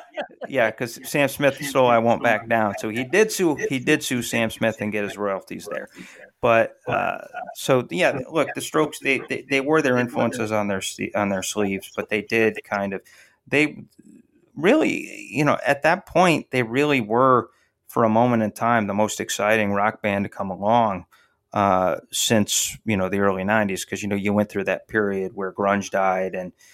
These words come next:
boy band stuff came up. And so now you had this sort of revival of the sort of, uh, nitty-gritty true rock as done by five rich guys, you know, five rich, you know, pretty boy, uh, hot guys from,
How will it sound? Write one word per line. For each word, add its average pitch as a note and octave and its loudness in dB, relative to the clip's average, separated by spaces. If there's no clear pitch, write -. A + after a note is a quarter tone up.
boy G#2+ 2
band F#2+ -4
stuff - -8
came F#2 -10
up. F#2+ -4
And F2+ -8
so F#2+ -12
now G#2+ 0
you G2+ -6
had F#2+ -4
this F#2 -8
sort G2 -6
of F2 -10
revival F#2 -2
of F2 -8
the F#2 -10
sort F#2 -6
of, F2 -8
uh, F2+ -2
nitty-gritty G#2 -2
true A2 -6
rock F#2+ -8
as A2 0
done A2+ 4
by G2 -2
five G2+ 0
rich G2+ -4
guys, F#2+ -4
you G2+ -8
know, F2+ -10
five G#2 0
rich, G2+ -6
you G#2 -10
know, F2 -8
pretty A2+ 2
boy, G2 2
uh, F#2 -4
hot A2 -4
guys G2+ -4
from, F#2 -12